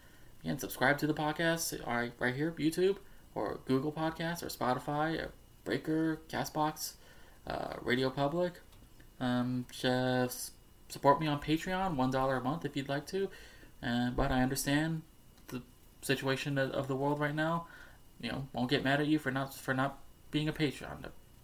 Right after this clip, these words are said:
Uh, I don't have any at the moment, so it's go-, it's all good. Uh, check out the Men's Podcast store that I have. Both the link to the, my Patreon and the podcast will be in the description to this episode. You know, my store, I have plenty of shirts, you know, like, re-,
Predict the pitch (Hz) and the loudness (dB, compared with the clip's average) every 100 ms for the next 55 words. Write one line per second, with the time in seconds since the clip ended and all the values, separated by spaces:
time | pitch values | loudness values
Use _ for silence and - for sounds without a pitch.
0 | - 120 120 123 131 131 135 139 131 143 | -2 0 4 4 8 6 6 2 -2 -2
1 | 139 170 170 - 175 170 - - - - | 0 0 0 0 -2 -2 -10 -14 -6 -4
2 | 143 160 - - 151 143 135 98 - - | 2 4 4 2 2 4 2 0 -8 -20
3 | - - 113 117 117 120 - - 147 147 | -16 -2 2 4 2 2 -2 2 4 4
4 | 151 156 156 175 165 175 170 - 196 202 | 2 2 0 0 -2 0 -2 -2 0 2
5 | 196 - - - - - 175 170 190 196 | 0 -4 -12 -12 -12 -6 -2 2 2 0
6 | 165 131 139 - 147 151 151 139 139 135 | 2 2 2 2 2 2 2 2 2 2
7 | 147 143 147 139 143 - 139 139 143 139 | 0 0 0 0 -2 -2 -4 0 -2 -2
8 | - 135 139 131 123 - 156 165 165 156 | -6 -4 -2 -4 -4 -6 -4 -2 -2 -4
9 | - - 165 175 170 170 - 180 175 - | -8 -6 -2 -2 -2 -6 0 2 2 -4
10 | - - - - - - 139 139 143 - | -20 -20 -20 -20 -20 -10 -4 -2 -2 -8
11 | - - - - 127 - 135 139 123 123 | -18 -20 -12 2 4 6 6 6 4 0
12 | - 127 117 - - 156 170 170 - - | 0 0 0 -2 2 4 4 0 -6 -6
13 | - - 123 120 117 113 123 123 | -8 -4 -2 0 0 0 0 0